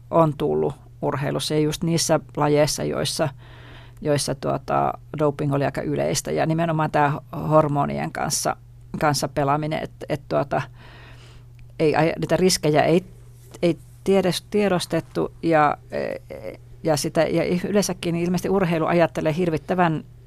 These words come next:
lyhytjänteistä, ajattelee sitä urheilijan lyhyttä ki-, niinku uraa ja ajattelee ehkä seuraavia kilpailuja, mutta ei ajattele, että pitäisi elää vielä viisikymmentävuotiaaksi tai kuusikymmentävuotiaaksi. Et,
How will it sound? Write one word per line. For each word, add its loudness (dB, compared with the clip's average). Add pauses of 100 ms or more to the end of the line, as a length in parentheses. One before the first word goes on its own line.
(400)
lyhytjänteistä, -2
ajattelee 0 (340)
sitä -4
urheilijan 0
lyhyttä -2 (300)
ki-, -16
niinku -6
uraa 2 (520)
ja -4
ajattelee 4
ehkä 0
seuraavia 4
kilpailuja, -2
mutta -6
ei 0
ajattele, 0
että -6
pitäisi 0
elää 2
vielä 0
viisikymmentävuotiaaksi -4
tai -4
kuusikymmentävuotiaaksi. -8
Et, -20